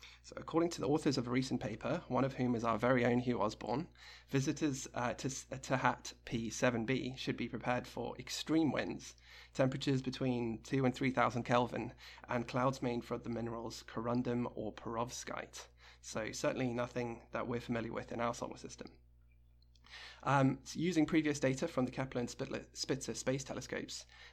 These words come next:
the, the team noticed that the brightest spot on the planet's surface changed over the course of their observations, which suggested cloud formation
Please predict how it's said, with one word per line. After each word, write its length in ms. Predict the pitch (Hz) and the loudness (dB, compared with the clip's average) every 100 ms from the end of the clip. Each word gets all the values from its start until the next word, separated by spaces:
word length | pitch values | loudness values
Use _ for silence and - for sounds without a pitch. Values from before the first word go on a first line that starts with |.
| - | -4
the, 240 | 120 110 | -2 -2
the 80 | 123 | -4
team 240 | 131 151 | 0 4
noticed 320 | 131 131 131 - | 6 4 0 -4
that 140 | 107 | -4
the 60 | - | -4
brightest 720 | 131 135 156 110 107 - - | 0 0 0 -4 -4 -6 -6
spot 240 | - - | 0 0
on 120 | - 110 | 0 -6
the 60 | |
planet's 380 | 107 120 113 - | -4 -2 -2 -4
surface 420 | - - - - | -4 -4 -6 -8
changed 540 | - - 127 120 110 - | -4 0 2 2 -2 -4
over 160 | 117 117 | -6 -6
the 80 | 113 | -8
course 260 | - - | -8 -4
of 100 | 110 | -4
their 160 | 110 117 | -4 -6
observations, 840 | 107 - - - - - - - - - - - | -6 -8 -10 -10 -10 -10 -10 -12 -16 -20 -16 -8
which 240 | 120 - | -6 -4
suggested 680 | - 107 113 110 - 110 - - | -2 -2 -2 -2 -6 -6 -8 -4
cloud 260 | 123 131 | 0 0
formation 640 | 131 127 127 131 127 123 | 2 2 2 0 0 0